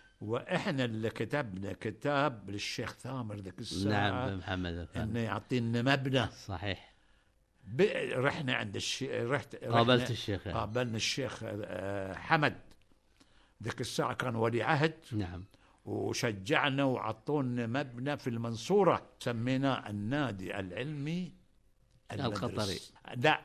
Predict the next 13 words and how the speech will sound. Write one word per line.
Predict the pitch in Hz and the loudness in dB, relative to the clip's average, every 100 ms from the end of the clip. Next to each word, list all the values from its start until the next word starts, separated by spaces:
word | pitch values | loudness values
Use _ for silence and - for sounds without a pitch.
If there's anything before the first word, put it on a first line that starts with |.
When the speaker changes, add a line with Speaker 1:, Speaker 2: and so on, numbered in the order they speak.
| - | -4
Speaker 1:
النادي | 110 107 131 139 127 104 139 | -2 2 4 4 2 2 0
العلمي | 135 107 127 127 123 123 | 0 0 0 0 0 0
المدرسي. | 120 127 156 120 113 - 85 - 120 | 0 2 2 2 -2 -4 -6 -8 0
Speaker 2:
أول | 113 107 | 4 4
شيء. | - 90 71 - - | 2 -4 -4 -10 -4
Speaker 1:
أول | 113 107 98 | 0 0 0
شيء | - 90 - - - - | -2 -4 -6 -20 -20 -10
في | 107 | -6
هذه. | 92 95 85 80 - - - | -2 -2 -2 -4 -8 -20 -12
لما | 113 117 110 | -4 -2 -2
توسعنا | 110 127 113 - - 233 160 127 139 156 _ _ 107 | -4 -4 -4 -4 4 6 6 4 2 0 _ _ -4
وأعطوني | 110 95 190 180 147 | -4 -2 0 0 0
ميعاد | 131 120 135 170 180 | 0 -2 0 0 -2